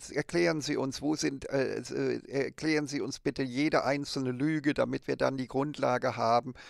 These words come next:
diese Personen alle, die daran beteiligt sind, den einen Vorstandsvorsitzenden Bayern, das Vorstandsmitglied Bayern und die,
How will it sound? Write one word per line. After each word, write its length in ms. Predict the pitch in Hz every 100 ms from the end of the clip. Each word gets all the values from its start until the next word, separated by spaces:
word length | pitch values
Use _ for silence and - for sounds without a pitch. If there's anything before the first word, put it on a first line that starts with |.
| - - -
diese 220 | 143 123
Personen 640 | - 131 123 131 139 139 131
alle, 280 | 123 127
die 140 | 120 127
daran 300 | 117 120 123
beteiligt 560 | 117 - 123 127 120
sind, 220 | - 120 117
den 140 | 107
einen 320 | 120 120 117
Vorstandsvorsitzenden 1400 | - 139 135 - 131 123 - 135 127 131 - - 117 110
Bayern, 500 | 123 127 127 123 123 - - -
das 180 | 117 -
Vorstandsmitglied 1120 | 139 131 - 120 - 139 143 - - 131 -
Bayern 480 | 117 120 120 120 117
und 280 | 127 120
die, 260 | 123 123